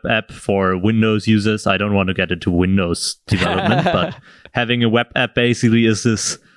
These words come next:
Speaker 1: fallback for every
Speaker 2: Exactly.
Speaker 1: uh, for every other platform. So this is something we're working on. It's of course a lot more work than,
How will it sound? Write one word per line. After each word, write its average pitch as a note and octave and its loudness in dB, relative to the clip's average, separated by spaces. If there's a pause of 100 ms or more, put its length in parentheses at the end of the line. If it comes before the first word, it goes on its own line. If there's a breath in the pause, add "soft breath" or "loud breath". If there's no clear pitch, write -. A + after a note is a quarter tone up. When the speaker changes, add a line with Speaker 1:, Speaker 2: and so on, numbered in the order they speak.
(220 soft breath)
Speaker 1:
fallback A2+ -2
for G2+ 0
every G2+ 0
Speaker 2:
Exactly. F2+ 0 (120)
Speaker 1:
uh, F#2+ 0
for A#2 -2
every A#2 0
other G#2+ 0
platform. F2+ -2 (300 soft breath)
So F2+ 0 (680)
this C3+ 2
is C3 2
something A#2+ 0
we're A2+ 2
working B2 0
on. A#2 0 (200)
It's A#2+ 0
of - 0
course A2 0
a A2+ -2
lot G#2 0
more G2 4
work G2 2
than, F2+ -2